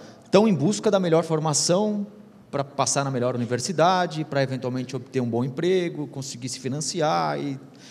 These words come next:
e tocar a vida adiante, né? E isso ainda é muito desigual, né? É, o resultado, e aqui tô, tô generalizando, é claro que há casos muito específicos,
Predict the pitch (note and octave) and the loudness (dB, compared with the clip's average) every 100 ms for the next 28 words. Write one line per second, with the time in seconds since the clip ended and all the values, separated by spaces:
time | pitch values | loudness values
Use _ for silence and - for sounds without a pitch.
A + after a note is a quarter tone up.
0 | - - B2+ D3 D#3+ D3+ B2+ C#3 C#3+ B2 | -14 -10 0 2 6 6 6 2 2 2
1 | A2 G2+ B2 - - D3 G3 B3+ - E3+ | 0 0 -4 -6 -8 4 6 8 6 2
2 | E3+ D3+ C#3 C#3 C3+ A#2 A2 A2+ G2 G#2 | 4 4 4 2 0 0 4 6 6 2
3 | C#3 - - - G2+ F#2+ F#2 - - A#2+ | -2 -6 -18 -2 0 2 0 -6 -10 -8
4 | A#2+ B2 A#2+ C#3 B2 G#2 G#2 G#2+ D3+ - | -2 0 0 0 0 0 -2 -2 -4 -2
5 | D3+ A2 B2+ A#2 B2 A2+ A#2+ C#3 C#3 D3 | 0 0 -2 -4 -2 -2 -4 -2 -2 -2
6 | - C3+ C3+ B2+ A2 A#2+ A#2+ G#2 G#2+ B2+ | -2 -4 -2 -6 -4 -4 -4 -4 -10 -10
7 | - A2+ - F#3 - - | -10 -8 -6 -8 -12 -16